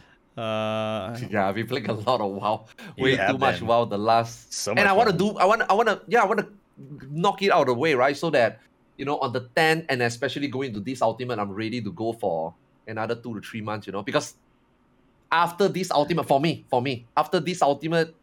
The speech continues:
Speaker 2: the next Ultimate is one and a half years later. So this
Speaker 3: Mm-hmm.
Speaker 2: one, I wanna really go crazy. One more, one last ride before the new saga, the new,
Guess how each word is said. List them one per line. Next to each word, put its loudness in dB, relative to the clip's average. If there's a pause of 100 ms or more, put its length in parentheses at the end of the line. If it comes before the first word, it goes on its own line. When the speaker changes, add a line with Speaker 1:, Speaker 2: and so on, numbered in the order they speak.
Speaker 2:
the -2
next -4
Ultimate 0
is -10
one -2
and -4
a -12
half 0
years -8
later. -8
So -6
this -2
Speaker 3:
Mm-hmm. -8
Speaker 2:
one, 0
I -4
wanna -6
really -10
go -8 (560)
crazy. -6 (640)
One 0
more, 2
one 0
last 0
ride 0
before 0
the -2 (260)
new -6 (460)
saga, 2
the -6
new, -6